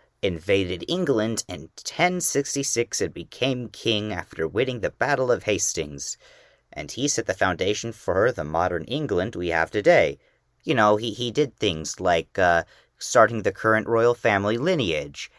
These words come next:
adding French words to the English language,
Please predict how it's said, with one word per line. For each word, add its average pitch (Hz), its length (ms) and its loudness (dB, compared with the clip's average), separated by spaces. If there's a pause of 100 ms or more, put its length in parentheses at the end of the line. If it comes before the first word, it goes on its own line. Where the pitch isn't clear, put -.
(140)
adding 92 260 0
French 156 440 2
words 78 380 2
to 90 80 -10
the 90 120 -4
English 98 500 -2
language, 120 760 -2